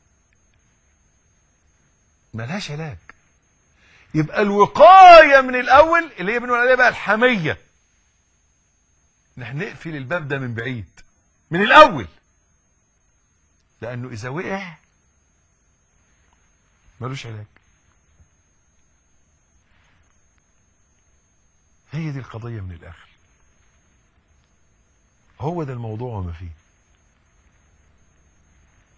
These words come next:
إن المطلوب منك دلوقتي الحمية. الحمية اللي هي الوقاية. الحمية اسم شرعي لكلمة الوقاية.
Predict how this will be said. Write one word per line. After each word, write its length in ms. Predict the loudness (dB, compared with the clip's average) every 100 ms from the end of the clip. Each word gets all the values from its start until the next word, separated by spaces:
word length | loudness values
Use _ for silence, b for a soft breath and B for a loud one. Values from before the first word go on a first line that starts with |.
| _
إن 140 | -8 -6
المطلوب 420 | -6 -8 -10 -12
منك 240 | -10 -12 -12
دلوقتي 540 | -12 -12 -14 -16 -18 -20 _ _ _ _ _ _ _ _ _ _ _ _ _ -16
الحمية. 720 | -14 -12 -12 -12 -14 -16 -20 _ _ _ _ _ _ _ _ _ _ _ _ _ _ _ _ _ _ _ -16
الحمية 460 | -12 -8 -6 -6 -4
اللي 140 | -4
هي 260 | -4 -6 -8 -12 -8
الوقاية. 640 | -4 -4 -2 2 2 0
الحمية 440 | -8 -6 -4 -2 -2
اسم 220 | -4 -4
شرعي 400 | 0 0 0 -4 -10 _ b b b b -10
لكلمة 500 | -4 0 0 0 -2
الوقاية. 680 | -2 -2 0 6 6 6 -2